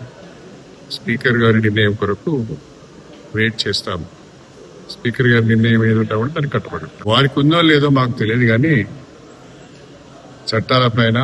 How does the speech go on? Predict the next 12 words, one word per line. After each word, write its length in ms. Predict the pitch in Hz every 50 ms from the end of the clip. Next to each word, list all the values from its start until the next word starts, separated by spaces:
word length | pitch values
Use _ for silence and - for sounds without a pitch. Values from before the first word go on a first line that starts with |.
| 143 147 - - - - - -
న్యాయస్థానాలపైన 1080 | - 110 113 120 123 117 - - 123 117 107 107 104 104 - 110 107 104 110 135 160 - - - - - - - - - - - - - - - - -
పరిపూర్ణమైన 540 | 107 104 104 - 139 123 123 127 123 117 113
విశ్వాసం 580 | 107 104 98 - - 110 101 - - 113 101
మాకుంది. 460 | 95 92 87 87 - - - 85 113 - - - - - - - - - - - - - - 139 127
అధికారంలో 580 | 107 214 120 110 - 135 135 139 135 135 135 127
ఉన్నప్పుడు 640 | 123 117 120 117 113 - 127 123 123 123 117 104 104 - - - - - - - - - - - - - - - -
వ్యవస్థలను 580 | 107 110 117 131 139 139 - - 151 139 139 139
భ్రష్టు 360 | 127 117 117 113 - - -
పట్టించిన 460 | 127 127 113 - 123 113 107 - -
వాళ్ళు 500 | 107 104 104 104 101 101 101 - - - - - - - - - - - - - - - - - - - - -
ఈరోజు, 720 | 110 110 123 127 127 131 123 127 127 123 117 113 110 107 107 - 135 - - - 110
ఆ, 440 | 110 104 101 101 101 98 95 98 95